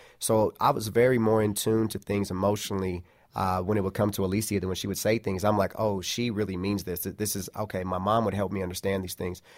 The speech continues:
So there's positives and negatives in that, but I think one of the greatest detriments that I have brought into our marriage that I'm constantly trying to unlearn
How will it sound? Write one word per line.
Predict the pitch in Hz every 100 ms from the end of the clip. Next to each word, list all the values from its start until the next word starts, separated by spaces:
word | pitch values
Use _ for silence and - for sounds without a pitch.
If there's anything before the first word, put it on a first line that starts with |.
| - -
So | 131
there's | 170 -
positives | - 139 160 143 113
and | 98
negatives | 101 - 95 87
in | 95
that, | 90 -
but | 101
I |
think | 110 104
one | 101
of |
the |
greatest | 87 101 104 95
detriments | 104 101 98 92 -
that | 95
I | 95
have | 95
brought | - 101 104
into | 101 95
our |
marriage | 92 90 87
that | 92
I'm | 90
constantly | - 113 113 104
trying | 98 104 98 92
to | - 90
unlearn | 117 131 107 87